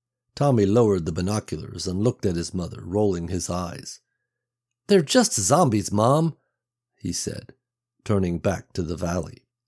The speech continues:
Beverly didn't have the strength to make her son obey her.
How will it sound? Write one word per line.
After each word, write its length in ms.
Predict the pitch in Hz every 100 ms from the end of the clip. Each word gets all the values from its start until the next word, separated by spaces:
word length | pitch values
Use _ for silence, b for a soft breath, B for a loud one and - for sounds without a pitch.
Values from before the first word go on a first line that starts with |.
| _ _ _ _ _ _ _ _ _
Beverly 360 | - 113 104 104
didn't 260 | 104 92
have 220 | 92 98 80
the 100 | 82
strength 480 | - 120 87 -
to 100 | -
make 220 | 92 92 85
her 100 | 85
son 340 | - 101 87
obey 340 | 80 95 95
her. 320 | 85 87 -